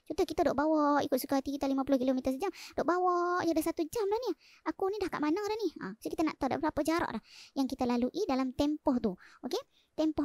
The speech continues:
masa tertentu. Baik, part yang keempat yang suka ditanya ialah mencari suatu nilai. Dia nak cari suatu nilai. Okey? Apabila diberi jarak yang dilalui bagi satu tempoh tertentu. Ha, yang ni dia macam masuk sikit kepada,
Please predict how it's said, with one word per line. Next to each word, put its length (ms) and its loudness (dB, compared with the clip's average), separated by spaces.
masa 240 2
tertentu. 480 0
Baik, 240 0
part 160 2
yang 160 0
keempat 400 0
yang 80 2
suka 240 2
ditanya 480 0
ialah 400 2
mencari 480 2
suatu 320 0
nilai. 400 2
Dia 160 -2
nak 160 -6
cari 160 0
suatu 240 0
nilai. 400 0
Okey? 200 0
Apabila 400 4
diberi 400 2
jarak 400 0
yang 160 2
dilalui 400 2
bagi 160 2
satu 160 -4
tempoh 240 -2
tertentu. 400 0
Ha, 80 -2
yang 200 2
ni 160 0
dia 160 2
macam 480 2
masuk 320 -2
sikit 360 -6
kepada, 280 0